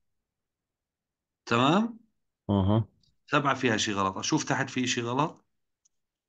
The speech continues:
Speaker 1: لا، خطين هين، خطين لأربع جريدات طابقات على بعض، صح؟ العرض في إشي غلط. لا، هين إيه بي خطين لأربع جريدات طابقات على بعض يعني.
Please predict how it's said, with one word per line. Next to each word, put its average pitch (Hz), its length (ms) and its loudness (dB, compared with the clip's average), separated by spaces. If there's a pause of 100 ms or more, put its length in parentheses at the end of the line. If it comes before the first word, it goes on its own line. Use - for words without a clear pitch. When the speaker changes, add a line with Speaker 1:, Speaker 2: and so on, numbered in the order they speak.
(600)
Speaker 1:
لا، 139 280 0
خطين 120 520 -2
هين، 107 520 0 (100)
خطين 127 560 4
لأربع 120 380 4
جريدات 110 560 -2
طابقات 101 420 0
على 98 80 -6
بعض، 104 240 -4
صح؟ 113 400 -4 (640)
العرض 117 320 4
في 113 260 -2
إشي 110 180 -2
غلط. 123 440 0 (800)
لا، 123 400 -2
هين 107 280 4
إيه 113 180 2
بي 113 240 2
خطين 120 600 0
لأربع 107 380 2
جريدات 107 480 -2
طابقات 101 460 0
على 92 100 -2
بعض 98 260 0
يعني. 95 480 -4